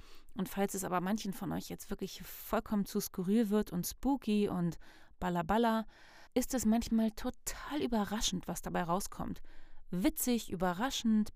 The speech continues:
bahnbrechend. Und wenn man lernt, sich darauf einzulassen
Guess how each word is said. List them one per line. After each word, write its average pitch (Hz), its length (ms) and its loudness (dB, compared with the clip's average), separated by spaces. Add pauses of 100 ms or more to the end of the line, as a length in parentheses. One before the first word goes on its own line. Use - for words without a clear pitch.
(140)
bahnbrechend. 196 920 2
Und 180 120 -2
wenn 175 100 0
man 180 140 0
lernt, 208 360 2
sich - 140 -4
darauf 180 300 -2
einzulassen 185 760 -2